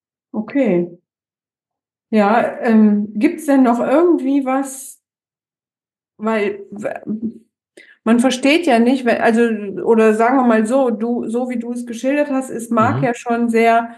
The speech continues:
Speaker 1: reflektiert und weiß, was er mit seinen Kindern macht und, und, ähm, ähm, was man verlangen kann und was nicht.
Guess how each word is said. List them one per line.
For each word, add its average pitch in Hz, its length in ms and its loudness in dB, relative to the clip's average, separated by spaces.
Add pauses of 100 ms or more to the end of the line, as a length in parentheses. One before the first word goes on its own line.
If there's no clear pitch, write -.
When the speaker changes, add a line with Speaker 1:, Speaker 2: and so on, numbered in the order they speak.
(360)
Speaker 1:
reflektiert 226 960 -2
und 226 380 -4
weiß, 220 580 -4
was 220 380 -6
er 208 420 -2
mit 208 180 -6
seinen 202 300 -6
Kindern 208 460 -4
macht 233 320 -6
und, 208 200 -6
und, 196 440 -12
ähm, 196 640 -6 (560)
ähm, 202 400 -6
was 208 300 -4
man 196 220 0
verlangen 208 460 0
kann 233 300 0
und 208 140 -4
was 202 220 -2
nicht. 254 340 -4